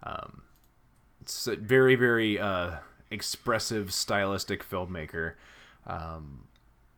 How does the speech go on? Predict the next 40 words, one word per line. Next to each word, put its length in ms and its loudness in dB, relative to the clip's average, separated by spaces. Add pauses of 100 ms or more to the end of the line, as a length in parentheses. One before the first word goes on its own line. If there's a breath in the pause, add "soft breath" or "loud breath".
(240)
that 100 -8
I 80 -4
don't 260 0
think 260 -2
you 460 -4
get 160 -2
a 100 0
whole 240 0
lot 220 2
of 400 -6
nowadays. 560 -2
We 60 -6
were 60 -6
talking 180 -8
about 140 -8
that 120 -2
when 120 -8
we, 140 -8 (280)
we 160 -10 (1120)
looked 220 -6
at 120 -12
Carrie, 440 0
like, 200 -4
even, 340 -4 (720 soft breath)
and 100 -2
I 40 2
haven't 180 -2
seen 200 -4
the 80 0
remake 380 -4
of 100 -6
it, 100 -8
but 140 -6
even 220 -2
that 180 -2
movie 260 -8
we 100 -6
were 140 -6
kind 220 -10
of 100 -10